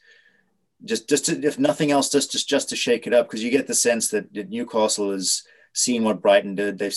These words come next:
they saw what, what West Brom's done. They've se-, they've seen what Fulham have done. And, and although this is a free hit, um,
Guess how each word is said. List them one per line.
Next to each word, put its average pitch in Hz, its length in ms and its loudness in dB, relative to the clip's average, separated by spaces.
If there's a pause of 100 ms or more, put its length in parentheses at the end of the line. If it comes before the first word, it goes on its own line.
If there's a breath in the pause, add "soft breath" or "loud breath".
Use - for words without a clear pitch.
they 101 100 0
saw 110 320 4
what, 101 220 2
what 101 260 -4
West 107 200 -2
Brom's 101 260 -2
done. 101 180 -2
They've 101 140 -4
se-, - 160 -4
they've 107 160 -4
seen 107 160 -6
what 98 160 -6
Fulham 107 320 0
have 95 140 -10
done. 98 200 -4
And, 95 180 -8 (840 soft breath)
and 123 140 4
although 127 360 6
this 127 160 2
is 113 120 0
a 107 60 4
free 117 340 -2
hit, 117 280 2 (500)
um, 101 600 0